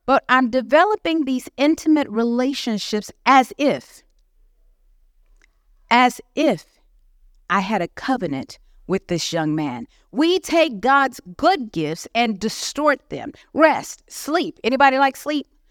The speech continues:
I can sleep through a storm. Sleep is a good thing, but what, what do we do? We take a good thing and we turn it into a bad thing. We turn it into laziness.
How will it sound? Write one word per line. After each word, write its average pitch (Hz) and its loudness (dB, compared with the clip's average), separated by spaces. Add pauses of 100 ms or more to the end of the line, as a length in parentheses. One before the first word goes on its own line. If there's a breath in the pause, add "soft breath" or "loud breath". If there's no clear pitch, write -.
(320)
I 240 2
can 151 -4
sleep 262 -4
through 202 -2
a 147 -4
storm. 294 0 (680)
Sleep - -6
is 247 -2
a 254 -4
good 320 2
thing, 240 -2
but 196 -4
what, 208 -4 (240)
what 220 -2
do 254 -4
we 262 -4
do? 277 -2 (640)
We - -10
take 208 -2
a 185 0
good 247 4
thing 160 -2
and 165 -4
we 170 -2
turn 180 -4
it 165 -4
into 160 -4
a 143 -2
bad 214 0
thing. 143 -4 (240)
We 180 -4
turn 185 -2
it 165 0
into 156 -2
laziness. 156 -4